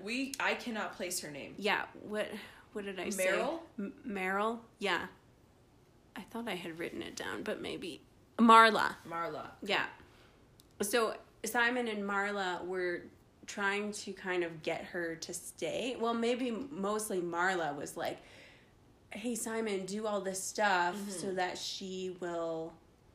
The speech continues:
Speaker 2: um, not sell." And so
Speaker 1: Woo her. I
Speaker 2: woo
Speaker 1: like that they
Speaker 2: her.
Speaker 1: kept saying woo.
Speaker 2: Yeah,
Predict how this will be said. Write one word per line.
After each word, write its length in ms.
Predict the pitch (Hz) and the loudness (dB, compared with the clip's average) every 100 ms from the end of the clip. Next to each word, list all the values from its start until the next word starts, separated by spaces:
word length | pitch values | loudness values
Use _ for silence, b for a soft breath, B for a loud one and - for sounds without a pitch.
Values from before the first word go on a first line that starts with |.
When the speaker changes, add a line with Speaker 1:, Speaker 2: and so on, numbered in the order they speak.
| - | -6
Speaker 2:
um, 460 | 180 160 - - - - | -2 -2 -4 -8 -10 -8
not 320 | 185 180 180 | -2 -2 -2
sell." 420 | - - - - 196 - - - - - - | -6 -6 -4 -6 -14 -20 -20 -20 -20 -20 -8
And 140 | 190 185 | -4 -2
so 460 | - 165 139 - - - - | -2 -2 -2 -4 -8 -20 -12
Speaker 1:
Woo 380 | 202 226 240 226 | -6 -4 -2 -2
her. 360 | 208 143 151 185 | -2 -4 -4 -4
I 60 | 196 | 2
Speaker 2:
woo 320 | 233 247 269 | 4 6 4
Speaker 1:
like 20 | |
that 60 | 240 | 4
they 100 | 262 | 4
Speaker 2:
her. 180 | 233 226 | 6 6
Speaker 1:
kept 80 | 226 | 6
saying 420 | - 415 349 339 339 | 4 0 0 0 6
woo. 60 | |
Speaker 2:
Yeah, 360 | 349 320 311 285 | 8 8 6 2